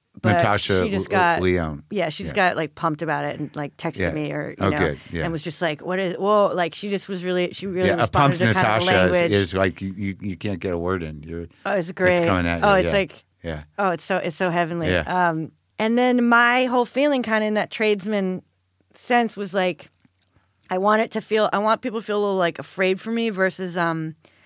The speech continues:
Speaker 1: like, slick and, like, I'm already, like, a star or something
Speaker 2: Yeah,
Speaker 1: like
Speaker 2: yeah,
Speaker 1: that.
Speaker 2: yeah,
Speaker 1: I almost
Speaker 2: yeah.
Speaker 1: want it, like, I, my analogy was always, um,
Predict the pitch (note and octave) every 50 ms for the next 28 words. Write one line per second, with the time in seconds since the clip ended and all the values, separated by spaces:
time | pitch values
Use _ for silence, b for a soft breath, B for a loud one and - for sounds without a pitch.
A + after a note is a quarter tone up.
0 | b b b b b - F#3+ F3+ - - - - A3 G#3 G3 - E3 F3+ F#3 F3+
1 | F3 F3+ F3 F3 E3+ F3 F3 F3 F3 F3 E3+ E3 D#3+ D#3 E3+ D#3 D#3 D3+ C#3+ -
2 | b b b b b - - G3 F3 F3 E3+ E3+ F#3+ G3 G#3+ A2 A2 A#2 G#2+ F#2+
3 | F2+ F2+ F2+ F2 F2 - - - - - F#2 F#2 E2+ D#2+ - A#3 A#3 A#3 A3 E3+
4 | E3+ F#3 E3+ - b b b b b b b b b b b - G3+ G#3 G#3+ G#3+
5 | A3+ G#3+ G#3+ G#3+ G#3+ G#3 G#3 G#3+ G#3+ A3 A3 A3+ G3+ G#3 G#3+ G3+ F#3+ G3 G3 G3
6 | F#3+ F3 E3+ F#3+ F#3 F3 E3+ E3 E3 D#3+